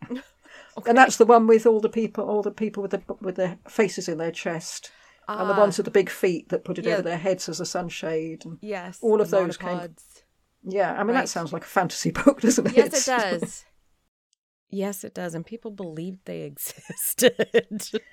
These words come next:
Speaker 1: Well, what you, what you don't know about, why not? I mean, if someone describes a rhinoceros to you and describes a unicorn,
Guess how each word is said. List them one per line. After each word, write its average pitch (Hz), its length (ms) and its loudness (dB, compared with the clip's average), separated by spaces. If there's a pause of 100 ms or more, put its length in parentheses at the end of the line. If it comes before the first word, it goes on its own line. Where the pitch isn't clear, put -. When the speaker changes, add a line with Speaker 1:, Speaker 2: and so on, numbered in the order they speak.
(640)
Speaker 1:
Well, 370 380 -2 (1000)
what 254 240 -14
you, 240 120 0
what 254 180 -8
you 226 120 -4
don't 233 420 -2 (400)
know 214 160 0
about, 185 440 -2 (100)
why 214 280 -6
not? 226 320 -2
I 180 60 -8
mean, 190 260 -8
if 196 120 -8 (140)
someone 220 260 -2
describes 202 440 -2
a 180 60 -4
rhinoceros 185 760 -2 (280)
to 175 120 -10
you 185 320 -4
and 190 240 -6
describes 180 480 -8
a 180 100 -4 (640)
unicorn, 196 760 -2